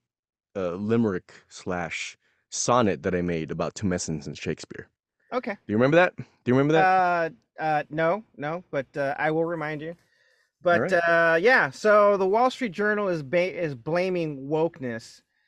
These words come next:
Speaker 2: Uh, and, uh, Fox News, Fox Business, and every other fucktarded Republican, um,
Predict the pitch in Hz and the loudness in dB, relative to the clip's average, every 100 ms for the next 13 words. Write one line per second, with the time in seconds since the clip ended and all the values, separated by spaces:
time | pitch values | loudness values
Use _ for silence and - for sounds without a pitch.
0 | _ _ _ 143 147 151 - 180 180 185 | _ _ _ 0 2 2 0 -2 0 0
1 | 180 180 190 180 - 233 247 - 220 233 | -2 0 0 0 0 -2 -2 -2 -2 0
2 | 233 214 - 220 220 165 196 202 202 202 | 0 -2 -2 0 -2 -2 -2 -2 -4 -4
3 | 202 190 156 147 - 202 196 190 185 190 | -4 -6 -8 -8 -6 -6 -4 -2 0 -2
4 | - - 190 _ 202 196 190 170 156 - | -8 -6 -6 _ -6 -4 -4 -6 -8 -4
5 | 185 190 180 190 185 185 156 147 143 135 | -4 -4 -8 -8 -6 -8 -6 -4 -4 -6
6 | 127 | -8